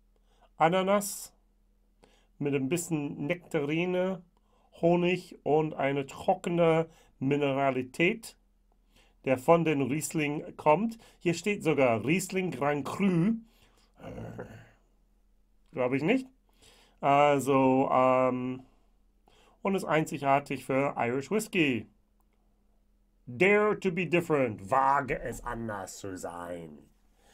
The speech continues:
Gut. Habe ich hier Riesling? Nein.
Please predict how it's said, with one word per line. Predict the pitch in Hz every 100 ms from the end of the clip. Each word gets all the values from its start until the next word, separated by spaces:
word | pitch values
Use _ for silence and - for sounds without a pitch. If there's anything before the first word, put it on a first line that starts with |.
| - - -
Gut. | 165 147 - - - _ _ _ _ _ _ _ _ _ _ _ _ _ _ _ _ _ _ _ _ _ _ - - - - -
Habe | 135 147 170
ich | 170
hier | 170 165 156 127
Riesling? | 147 - 147 131
Nein. | 110 101 98